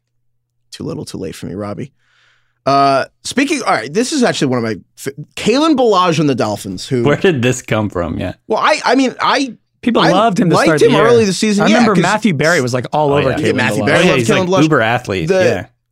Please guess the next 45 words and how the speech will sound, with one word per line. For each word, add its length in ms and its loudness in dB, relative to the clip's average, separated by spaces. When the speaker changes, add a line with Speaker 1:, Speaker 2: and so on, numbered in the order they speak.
Speaker 1:
wild 500 0
thing, 360 0
I 60 0
mean, 300 -2
logic 400 0
has 160 0
not 160 -2
governed 320 -2
the 60 -4
Miami 280 -4
Dolphins 420 -6
this 180 -4
year. 280 -2
Uh, 420 2
no 220 2
idea 320 2
what 400 -2
Kenyon 240 2
Drake 220 -2
has 120 -2
done. 360 -6
He 60 0
Speaker 3:
I 20 2
Speaker 1:
is 120 0
Speaker 3:
still 180 2
think 140 4
he's 80 2
Speaker 1:
clearly 160 2
Speaker 3:
good. 280 0
Speaker 1:
deeply 460 0
upset. 440 0
Somebody, 500 0
Speaker 2:
He 80 4
is 120 -2
Speaker 1:
or 40 -16
Speaker 2:
good. 120 0
Speaker 1:
not 180 0
somebody, 360 -4
Adam 260 -2
Gase. 540 -6
They 80 0
clearly 260 2
hate 140 0
each 160 -6
other. 200 -8